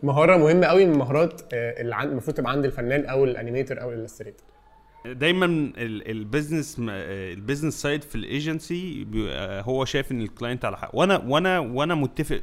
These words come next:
Speaker 2: متفق مع دي. بص، انا بفترض الكلاينت اللي جاي لي ده واحد جاي الفيديو اللي هعمله له ده حتى لو بسيط، حتى لو اي حاجه،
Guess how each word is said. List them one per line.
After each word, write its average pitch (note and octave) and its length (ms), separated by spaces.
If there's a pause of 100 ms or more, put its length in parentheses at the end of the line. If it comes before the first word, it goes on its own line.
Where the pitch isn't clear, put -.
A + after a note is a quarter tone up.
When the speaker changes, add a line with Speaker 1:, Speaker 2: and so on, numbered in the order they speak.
(100)
Speaker 2:
متفق D3+ 380
مع G#2 240
دي. G2 160 (400)
بص، - 240 (220)
انا C3+ 120
بفترض D#3 500
الكلاينت D3 460
اللي A#2+ 120
جاي C3 160
لي D3+ 120
ده D3 200 (560)
واحد E3+ 360 (280)
جاي F3+ 280 (340)
الفيديو A#2+ 380
اللي C#3+ 120
هعمله A#2 380
له D#3 100
ده D#3+ 200 (240)
حتى E3 360
لو C3+ 140
بسيط، A2+ 380
حتى C#3+ 300
لو A2+ 220
اي C#3+ 140
حاجه، G3 300